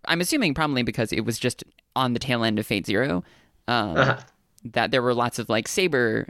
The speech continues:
Speaker 1: wallpapers that were getting uploaded, and I was like, "Uh, who is this?"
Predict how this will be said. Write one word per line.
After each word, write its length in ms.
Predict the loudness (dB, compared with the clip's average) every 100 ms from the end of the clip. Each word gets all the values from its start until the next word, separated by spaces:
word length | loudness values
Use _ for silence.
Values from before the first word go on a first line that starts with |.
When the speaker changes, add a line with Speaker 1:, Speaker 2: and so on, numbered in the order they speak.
| -6
Speaker 1:
wallpapers 760 | -2 0 0 -4 -2 -2 -2
that 140 | -2 0
were 120 | 0
getting 280 | 0 -2 -2
uploaded, 500 | -2 0 0 0 0
and 100 | 0
I 60 | 0
was 200 | 0 0
like, 240 | 0 -2 -2
"Uh, 300 | 0 2 0 -2 _ -20 _
who 120 | 0 0
is 120 | 2
this?" 360 | 0 0 -4